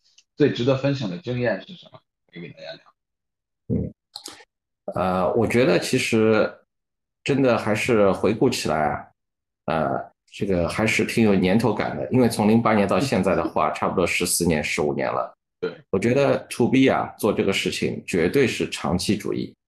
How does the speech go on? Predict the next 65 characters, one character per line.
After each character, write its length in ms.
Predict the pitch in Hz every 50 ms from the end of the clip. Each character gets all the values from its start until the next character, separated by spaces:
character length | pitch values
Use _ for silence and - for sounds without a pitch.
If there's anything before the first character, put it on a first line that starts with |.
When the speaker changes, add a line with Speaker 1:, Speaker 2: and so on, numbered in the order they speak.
| - - _ _ _ _ _ _ - - _ _ _ _ _
Speaker 1:
对。 100 | - 113
Speaker 2:
而 60 | 104
且 180 | 92 156 120 95
他 420 | - - - - 160 165 160 - - _
在 160 | - 175 165
做 260 | 170 - - 220 196 151
的 120 | 107 101
当 300 | 101 - 101 98 104 101
中， 320 | 101 104 95 101 104 - -
我 60 | -
觉 140 | 85 82 78
得 60 | 80
大 180 | - - 80 78
崔 260 | - - 104 85 71
有 140 | 71 80 85
一 80 | 135
点 260 | - - 104 71 80
就 140 | 92 - 110
是 320 | 98 - - 98 95 78 -
我 120 | - 92 90
们 120 | 95 120
始 280 | 156 - - - - 78
终 240 | - - 120 160 160
要 100 | 117 98
坚 260 | 92 - 120 101 117
持 200 | 117 - - -
的 100 | 80 76
就 140 | 80 82 80
是， 280 | - - 82 - - - - _ _ _ _ _ _
他 160 | - - 135
需 180 | - - - -
要 80 | 120
回 260 | 95 - - 95 87
归 200 | 95 - 113 120
到 420 | 117 113 98 76 - - - - _ _ _ _ _ _
商 280 | _ - - - 123 123
业 80 | 123 120
本 240 | - - - - -
质。 300 | - - - - - - _ _ _ _ _ _ _ _ _
也 100 | - 117
就 120 | 151 180
是 60 | 190
我 180 | 196 160 123 98
们 200 | 73 95 139 -
做 180 | - - 190
的 100 | 151 131
这 140 | 123 127 151
件 180 | 131 143 131 131
事 320 | - - - - 190 156
情， 400 | - - - - 78 - 82 - -
它 100 | - 156
本 340 | 165 - - - - - -
身 280 | - - 160 165 165
它 100 | 160 - 151
的 200 | - - - 98
确 160 | 104 - -
是 160 | 135 135 - 156
给 220 | - - - -
客 180 | - - - 165
户 340 | 160 - - 185 - - -
降 240 | - 165 127 104 -
本 160 | - 73 - -
增 160 | - 76 71
效 240 | - - - - -
的， 180 | - - -